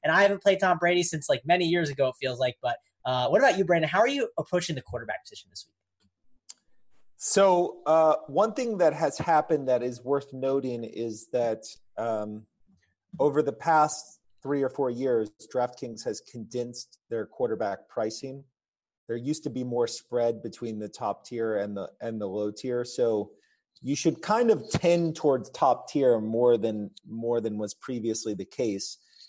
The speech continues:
Speaker 2: And that's especially true on weeks where you have some cheap chalk, which are arguably we do have this week. Um, so I think you should tend towards paying up for the premium tier one Q Bs.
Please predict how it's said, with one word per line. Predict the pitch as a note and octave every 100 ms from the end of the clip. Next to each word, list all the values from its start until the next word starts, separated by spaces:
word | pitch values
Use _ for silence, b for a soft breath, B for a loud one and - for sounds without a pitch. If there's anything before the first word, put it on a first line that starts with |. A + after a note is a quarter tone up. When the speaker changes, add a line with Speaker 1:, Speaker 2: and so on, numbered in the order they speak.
| b b
Speaker 2:
And | B2+ C#3
that's | D3+ E3+
especially | D3+ - - F#3 F#3 D3+ C#3+ B2
true | - D3+ C#3
on | B2
weeks | A#2 B2 B2
where | C3+
you | A#2+ A2+
have | A#2 A2+
some | - A2 G2
cheap | - C3 -
chalk, | - - A2+ C#3+ -
which | A#2 -
are | - A#2+ - -
arguably | A#2 B2 A#2+ B2+ A#2+ A#2 A2
we | A2
do | F#2 A#2+
have | A#2+ A#2+ A#2
this | B2+ B2+
week. | C3 C#3 D#3+ _ _ _ _ _ _ _
Um, | A#2+ B2 A2+ G#2+ G2+ -
so | - - - -
I | C3+
think | - F3+ F#3
you | F#3
should | F3 D3 A2+
tend | - D3 D3 B2+
towards | C3+ A#2 -
paying | _ C#3 C3+ B2
up | A#2+ A2+ -
for | A#2
the | G2
premium | - - A#2+ A#2 A2 G#2
tier | - A#2
one | G#2 G#2 G#2 G2+
Q | - A2
Bs. | G#2 G#2+ C3+ -